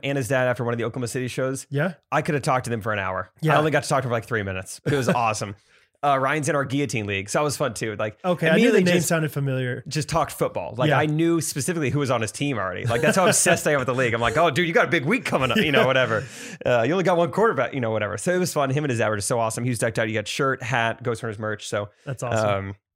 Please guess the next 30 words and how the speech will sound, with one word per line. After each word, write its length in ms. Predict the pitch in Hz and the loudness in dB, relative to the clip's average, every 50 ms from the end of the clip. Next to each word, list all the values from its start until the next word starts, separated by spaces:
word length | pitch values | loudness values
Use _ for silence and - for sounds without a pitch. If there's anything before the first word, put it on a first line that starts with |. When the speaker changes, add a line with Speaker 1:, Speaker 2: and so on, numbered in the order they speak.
| _ _ _ _ _ _ _ _ _ _ | _ _ _ _ _ _ _ _ _ _
Speaker 1:
they 160 | 160 123 127 | -2 0 0
were 80 | 131 120 | 0 0
just 180 | 101 104 - - | 0 -2 -2 -2
so 160 | - 104 98 | -2 -2 -2
great. 240 | 95 101 95 90 92 | -2 -4 -4 -4 -4
It 40 | |
was 140 | 104 104 98 | -6 -6 -4
really 160 | 110 113 110 | -2 -2 -2
fun 140 | 101 - 104 | -2 -2 -6
to 60 | 98 | -6
talk 220 | 95 110 104 98 95 | -4 -4 -4 -4 -4
to 60 | 101 | -4
them, 280 | 101 101 98 98 95 90 | -4 -4 -4 -4 -6 -8
and 140 | 85 - - - | -12 -14 -14 -12
they 60 | 107 | -12
were 80 | 92 | -10
so 180 | 92 - - 98 | -10 -8 -8 -8
nice. 360 | 92 87 90 87 92 - - | -8 -8 -10 -10 -8 -8 -10
And, 160 | - - - - _ _ _ _ _ _ _ _ - | -10 -12 -14 -18 _ _ _ _ _ _ _ _ -6
um, 440 | - 101 95 92 92 90 107 113 110 - _ _ _ _ _ _ _ _ | -4 -2 -2 -2 -4 -8 -10 -12 -16 -18 _ _ _ _ _ _ _ _
and 80 | - 120 | -4 -2
then 100 | 117 113 | -2 0
also 300 | 110 135 160 - 175 147 | 0 -2 0 0 0 0
met 160 | 131 131 127 | -2 -2 -2
some 100 | 147 113 | -2 -2
other 200 | 123 127 135 123 | 0 0 0 0
really 200 | 113 123 123 120 | 0 0 0 0
fun, 460 | 107 - 139 127 117 117 110 113 - - | -2 -2 -2 0 0 0 -2 -4 -6 -4
not 120 | 143 175 220 | -4 -2 -2
necessarily, 460 | 254 247 - 302 254 185 151 131 | -2 -2 -2 -2 -2 -2 -4 -8